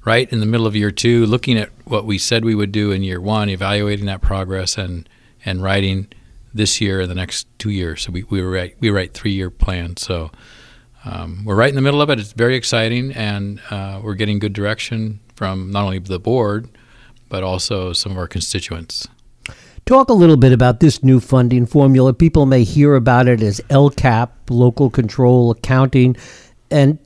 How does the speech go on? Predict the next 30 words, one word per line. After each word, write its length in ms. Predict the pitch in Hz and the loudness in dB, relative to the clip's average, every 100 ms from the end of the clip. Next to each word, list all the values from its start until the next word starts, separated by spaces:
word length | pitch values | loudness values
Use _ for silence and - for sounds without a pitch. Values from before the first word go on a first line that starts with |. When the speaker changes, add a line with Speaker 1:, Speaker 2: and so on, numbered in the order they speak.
| _ | _
Speaker 2:
to 100 | - | 4
how 220 | 170 226 | 6 6
it's 160 | 226 - | 4 4
gonna 240 | 196 160 165 | 4 4 4
impact 580 | 165 165 143 131 - - | 4 6 6 4 0 0
and 140 | 123 | 0
change 720 | - - 135 127 120 113 - - _ _ _ _ | 0 2 2 2 0 -4 -8 -16 _ _ _ _
N 160 | 160 143 | 0 4
V 100 | 139 | 4
U 280 | 135 143 143 | 6 6 6
S 160 | 127 | 4
D 420 | - 156 156 160 - | 2 4 4 2 -4
specifically 800 | - - 151 - 165 185 196 190 | -12 -2 0 2 2 2 2 2
in 80 | 175 | 0
schools 360 | - 196 190 180 | 2 4 4 4
in 120 | 175 | 4
general 360 | 180 196 185 | 4 4 2
in 120 | 110 101 | 0 0
California. 560 | 95 85 92 82 82 - _ _ _ _ _ _ | -2 -2 -6 -8 -10 -14 _ _ _ _ _ _
Speaker 1:
Well, 180 | 139 135 | -2 0
I, 280 | 131 165 165 | 2 0 2
I 20 | |
think 140 | 202 175 | 2 0
it's 100 | 123 | -2
a 60 | |
great 280 | 127 127 120 | 0 0 0
thing. 520 | 131 131 123 123 117 - | 0 0 0 -2 -6 -8
When 200 | 135 123 | -4 -2
Governor 360 | 127 131 135 117 | 0 0 -2 -2
Brown 600 | 120 120 120 120 113 | 0 2 2 0 -2